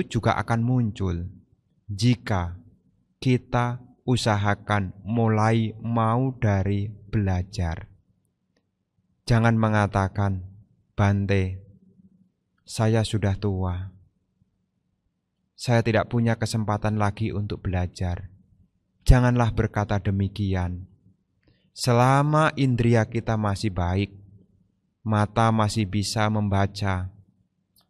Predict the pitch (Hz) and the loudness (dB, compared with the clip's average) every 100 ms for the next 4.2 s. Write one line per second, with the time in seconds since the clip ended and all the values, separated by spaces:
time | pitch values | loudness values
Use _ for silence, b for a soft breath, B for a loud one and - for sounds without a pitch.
0 | _ 117 113 117 113 117 117 110 104 113 | _ 0 4 4 4 4 2 0 -2 -4
1 | 95 107 - 117 110 107 98 117 113 104 | -2 -2 0 2 2 2 0 -2 0 0
2 | 98 98 101 95 87 - _ _ _ _ | 0 2 0 -2 -6 -14 _ _ _ _
3 | _ _ _ _ _ _ _ _ 113 117 | _ _ _ _ _ _ _ _ 2 4
4 | 117 127 | 6 4